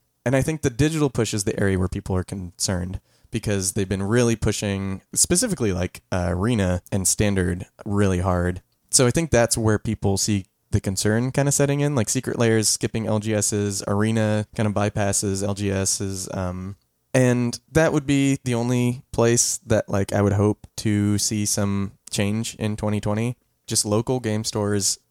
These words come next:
are such an important part of the Magic community. Uh, me and Nick are super lucky to be in a very good play group right now, but, like, if we move, like, friends recently have moved, they're gonna have to go find new play groups, and where are they gonna go? That the easiest one is you go to your local play store,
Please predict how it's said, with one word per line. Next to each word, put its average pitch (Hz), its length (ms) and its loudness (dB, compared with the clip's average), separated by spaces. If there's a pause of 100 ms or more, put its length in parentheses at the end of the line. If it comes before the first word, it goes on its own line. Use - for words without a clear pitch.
are 101 160 0
such 117 240 2
an 123 60 2
important 107 440 -2
part 98 220 0
of 104 80 -4
the 98 80 -2
Magic 92 260 -2
community. 120 520 0 (260)
Uh, 110 140 2
me 117 160 2
and 113 140 0
Nick 107 180 0
are 101 60 0
super 98 420 0
lucky 95 340 -2
to 92 80 -4
be 92 160 -2
in 92 120 0
a - 20 -2
very 92 240 0
good 92 160 -4
play 95 160 -2
group 92 220 -2
right 98 140 0
now, 107 420 0
but, 98 180 2
like, 92 320 -4
if 98 180 -2
we 101 120 0
move, 143 340 4
like, 95 180 -6
friends 107 440 -4
recently 107 380 -4
have 104 100 -2
moved, 110 340 2 (240)
they're 110 140 4
gonna 117 160 4
have 113 160 0
to 104 80 -4
go 101 400 2
find 98 480 -4
new 104 160 0
play 101 180 -2
groups, 98 500 -2
and 101 120 -2
where 101 100 4
are 98 40 4
they 104 100 0
gonna 104 180 -4
go? 120 300 2
That 110 240 0
the 104 280 -2
easiest 139 300 -2
one 101 140 0
is 107 100 -4
you 107 80 -2
go 98 120 2
to 92 80 0
your 101 140 0
local 113 240 -2
play 220 200 -2
store, 110 420 -2